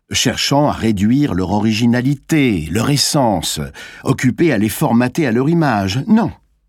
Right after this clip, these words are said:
elle n'était pas comme cela. Elle acceptait son mari tel qu'il était. Mais,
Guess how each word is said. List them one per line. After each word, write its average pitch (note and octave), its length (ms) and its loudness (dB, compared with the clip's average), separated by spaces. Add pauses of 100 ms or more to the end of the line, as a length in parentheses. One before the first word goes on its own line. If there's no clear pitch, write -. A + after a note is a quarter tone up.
(120)
elle D#3+ 140 2
n'était D#3 220 0
pas - 200 -6
comme C3 220 -10
cela. - 300 -8 (640)
Elle F#2+ 220 0
acceptait B2+ 540 -2
son G#2 160 -2
mari G#2+ 360 0 (200)
tel B2 220 0
qu'il E2+ 180 -4
était. C2+ 340 -10 (1600)
Mais, A#2 420 -2